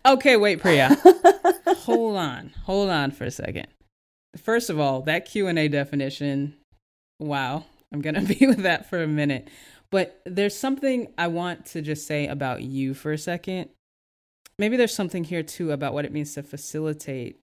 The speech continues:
Speaker 1: in these spaces or maybe host gatherings. But a couple times that I've talked to you, there's a way that you're just very clear about where power lives. And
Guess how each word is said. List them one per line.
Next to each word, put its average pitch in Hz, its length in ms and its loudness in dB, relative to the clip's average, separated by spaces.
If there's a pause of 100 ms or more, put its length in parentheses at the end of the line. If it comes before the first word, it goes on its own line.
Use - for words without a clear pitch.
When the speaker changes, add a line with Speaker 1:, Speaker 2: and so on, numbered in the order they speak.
Speaker 1:
in 147 120 -4
these 147 160 -6
spaces 131 440 -10
or 123 300 -10 (100)
maybe 135 200 -12
host 147 600 -10
gatherings. 131 680 -10
But 143 260 -8 (1300)
a 180 80 -2
couple 277 280 -2
times 202 200 -2
that 156 100 0
I've 135 120 -2
talked 143 300 -10
to 156 100 -6
you, 143 400 -4 (720)
there's 170 320 -4
a 156 80 -2
way 190 400 0
that 208 160 -4
you're 170 100 -2
just 156 300 -8
very 175 340 -4
clear 147 720 -6
about 139 480 -6
where 127 160 -8
power 151 760 -6 (580)
lives. 143 920 -4 (1400)
And 147 600 -2